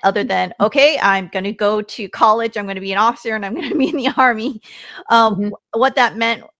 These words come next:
Speaker 1: in terms of what I was gonna do in the Army, how long I was gonna serve, I had no idea. I just knew that I was gonna be in the Army because my dad served, and, and I thought that, um, it was gonna be cool to be a soldier, you know? Why not?
Speaker 2: Right, right.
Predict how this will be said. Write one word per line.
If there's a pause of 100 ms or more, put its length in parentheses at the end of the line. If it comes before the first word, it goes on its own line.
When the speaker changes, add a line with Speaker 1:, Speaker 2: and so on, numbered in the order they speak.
(100)
Speaker 1:
in
terms
of
what
I
was
gonna
do
in
the
Army,
how
long
I
was
gonna
serve,
I
had
no
idea. (100)
I
just
knew
that
I
was (120)
gonna
be
in
the
Army
because (140)
my
dad
served,
and, (400)
and
I
thought
that, (120)
um, (200)
it
was
gonna
be
cool
to (220)
be
a
soldier, (120)
you
know? (240)
Why
not? (760)
Speaker 2:
Right,
right.